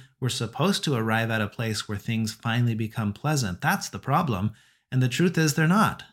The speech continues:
Sometimes life is pleasant. Sometimes life is not pleasant. Sometimes jumping into the pool is pleasant 'cause the water's nice.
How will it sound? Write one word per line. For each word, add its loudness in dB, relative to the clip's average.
Sometimes 0
life -4
is -2
pleasant. 0
Sometimes 0
life 0
is -2
not 0
pleasant. -4
Sometimes 2
jumping 0
into 4
the 0
pool 0
is -4
pleasant -2
'cause -4
the -6
water's 0
nice. 0